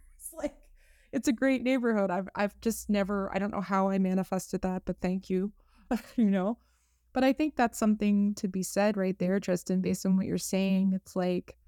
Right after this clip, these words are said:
we've all, like, when we share our experiences, I would, when I hear that and I realize how young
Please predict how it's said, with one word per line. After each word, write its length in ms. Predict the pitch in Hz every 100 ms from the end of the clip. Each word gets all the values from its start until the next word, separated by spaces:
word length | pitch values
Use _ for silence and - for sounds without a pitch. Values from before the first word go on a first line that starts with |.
| - - - - - _ _ _ - _ _ -
we've 240 | 220 202 -
all, 600 | 196 185 185 185 185 180 185
like, 220 | 175 -
when 140 | 208
we 120 | 214
share 440 | 208 - 214 220 240
our 100 | 185
experiences, 1000 | - - 180 180 185 185 - 131 180 -
I 160 | - 214
would, 200 | 247 208 _ - - - -
when 140 | 214
I 120 | 262
hear 400 | - - 185 220
that 300 | 220 220 233
and 100 | -
I 80 | 185
realize 340 | 180 190 190 -
how 120 | 165
young 560 | 175 151 135 175 208